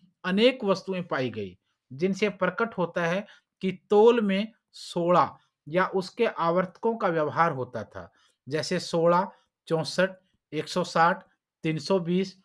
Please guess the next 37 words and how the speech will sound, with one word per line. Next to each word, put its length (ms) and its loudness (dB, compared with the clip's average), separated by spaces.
और 140 -2
छह 180 -10
सौ 220 -4
तालीस। 440 -6
इस 220 -4
तरीके 320 -2
से 160 -2
त-, 140 -6
मापतोल 580 2
के 120 -4
अंदर 300 -2
ये 100 -2
आंकड़े 460 -4
होते 340 -10
थे। 260 -18
हड़प्पा 320 2
सभ्यता 480 -2
के 160 -2
लोगों 300 2
को 300 -2
माप 440 4
का 160 4
ज्ञान 300 0
था। 300 -4
ऐसे 340 2
डंडे 540 2
पाए 260 4
गए 200 4
हैं 280 -2
जिन 280 0
पर 140 0
माप 500 2
के 100 0
निशान 500 -4
लगे 400 2
हुए 240 0
हों, 200 0